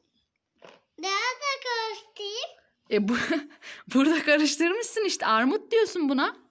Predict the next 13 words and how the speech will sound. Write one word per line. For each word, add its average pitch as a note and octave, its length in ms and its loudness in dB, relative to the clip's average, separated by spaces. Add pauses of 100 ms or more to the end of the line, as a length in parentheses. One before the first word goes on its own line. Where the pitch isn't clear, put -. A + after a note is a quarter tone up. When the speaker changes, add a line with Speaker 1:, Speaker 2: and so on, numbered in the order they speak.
(380)
Speaker 2:
Elma G3 460 0
bu. G#4 160 2 (240)
Speaker 1:
Karıştırayım, D4 880 -6
karıştırayım. D4 880 -4 (520)
Speaker 2:
<laughs> G#4+ 400 -2 (600)
Speaker 1:
Karıştırdım. F4 1200 -2
Speaker 2:
Peki, G3+ 640 0
o A#3+ 160 0
zaman A3 800 2 (560)
Siraç, A3+ 500 -4
şu - 200 -2
ne C5+ 320 0
olabilir? G#3+ 680 0